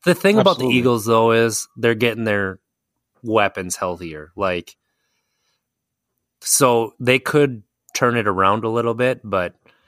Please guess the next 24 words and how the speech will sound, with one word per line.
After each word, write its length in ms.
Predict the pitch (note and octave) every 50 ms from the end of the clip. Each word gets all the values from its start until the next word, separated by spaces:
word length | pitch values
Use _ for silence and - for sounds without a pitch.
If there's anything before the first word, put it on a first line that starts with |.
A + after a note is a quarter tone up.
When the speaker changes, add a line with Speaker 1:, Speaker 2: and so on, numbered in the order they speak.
| _ _ _ _ _
Speaker 1:
yeah, 520 | - G2 G2 F#2+ F#2+ F#2 F2 E2 D#2+ D#2 - - - _ _ _ _ _ _ _ _
that's 220 | - A#2+ A#2+ - - _ -
just 260 | C3 A2+ - - A#2
not 300 | A2+ G#2+ G2 G2 F#2+ F2
good 100 | G2+ A2
Speaker 2:
Yeah, 140 | A2 F2+ F2
Speaker 1:
right 100 | D#2+ F2
Speaker 2:
I 80 | C3+
mean, 180 | C3+ C3+ C3 A#2+
Speaker 1:
now. 60 | A2+
Speaker 2:
it's, 240 | G#2 - - - - _ _ _ _ _ _ _ _ - - - - - _ _ _ _ _ _
no, 300 | - B3 B3+ B2+ G2 F#2+
that's 220 | G#2 A#2 A#2+ - -
a, 200 | A2+ G#2+ G#2 A2+
that's 200 | - - B2 -
a 60 | A#2
very 280 | G2 G#2 A#2 A#2 A2+ A2
poor, 540 | - - - - A2 G#2 G2+ F#2+ F#2+ F#2 - - - _ _ _ -
uh, 300 | - A#2 G#2+ G2+ G2+ G2
division 600 | G2 G#2 G2+ F#2 G#2 G#2 G2+ F#2+ F#2+ F#2+ G2 F#2+
right 240 | F#2+ F#2+ F#2+ F#2 F2
there, 320 | G2+ G2 F#2+ G2 F#2+ F#2
and 220 | F2+ F2+ F2 F2
it's, 340 | F2+ F#2 - - - - -